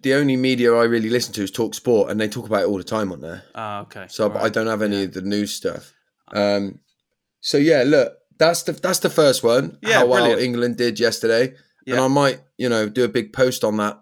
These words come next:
Speaker 1: later on, on LinkedIn about how much I like watching women's football and really virtue signal the fuck out of it, 'cause that's what you that's what LinkedIn's about.
Speaker 2: Yeah, do it.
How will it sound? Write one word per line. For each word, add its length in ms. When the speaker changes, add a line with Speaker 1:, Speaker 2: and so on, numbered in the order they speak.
Speaker 1:
later 280
on, 220
on 80
LinkedIn 420
about 240
how 120
much 240
I 60
like 220
watching 300
women's 300
football 480
and 140
really 300
virtue 380
signal 360
the 80
fuck 360
out 120
of 80
it, 160
'cause 160
that's 180
what 120
you 80
that's 140
what 120
LinkedIn's 420
about. 400
Speaker 2:
Yeah, 240
do 180
it. 120